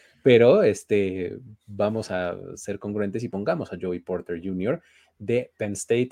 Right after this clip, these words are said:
como el corner de los Patriots. Eh, número quince vienen los Packers. A ver, los Packers siguen teniendo como posibilidad a Peter Skoronski en una línea en donde no caería nada mal,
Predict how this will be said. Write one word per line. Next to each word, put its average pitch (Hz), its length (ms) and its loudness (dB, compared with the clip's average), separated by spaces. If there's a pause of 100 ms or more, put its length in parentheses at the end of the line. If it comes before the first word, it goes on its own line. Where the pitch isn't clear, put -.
(100)
como 117 440 -4 (120)
el 95 220 -10
corner 98 520 -4
de 85 100 -8
los - 180 -18
Patriots. - 640 -14 (460)
Eh, 123 540 0
número 196 300 2
quince 202 320 2
vienen 180 500 2 (560)
los 131 340 -2
Packers. - 580 0 (1000)
A 110 120 -4
ver, 139 260 8 (720)
los 120 220 -6
Packers 180 680 0 (220)
siguen 131 640 4
teniendo 123 340 2
como 113 200 -2
posibilidad 110 580 -2
a 107 100 -4
Peter 110 240 -4
Skoronski 120 720 -6
en 95 140 -8
una 101 140 -6
línea 104 420 -6
en 85 300 -10
donde 85 240 -10
no 92 200 -6
caería 95 260 -6
nada 92 180 -4
mal, 143 340 -2